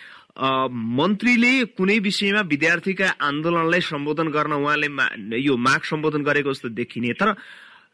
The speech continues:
अ, उ-, मेडिकल सञ्चालकमाथि कारवाही गर्न सरकार तर्सेको जस्तो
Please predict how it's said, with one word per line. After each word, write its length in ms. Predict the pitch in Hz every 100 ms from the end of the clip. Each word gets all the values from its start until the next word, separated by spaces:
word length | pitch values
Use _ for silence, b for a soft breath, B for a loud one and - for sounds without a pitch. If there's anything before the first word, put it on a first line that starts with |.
| -
अ, 320 | 117 120 123
उ-, 440 | 120 131 143 - 104
मेडिकल 480 | 135 143 190 220 233
सञ्चालकमाथि 760 | - 196 202 196 185 180 185
कारवाही 480 | 196 - 175 180 208
गर्न 500 | 180 180 170 170 170
सरकार 440 | 165 156 147 151
तर्सेको 560 | 151 - 180 180 202 185
जस्तो 340 | 151 156 170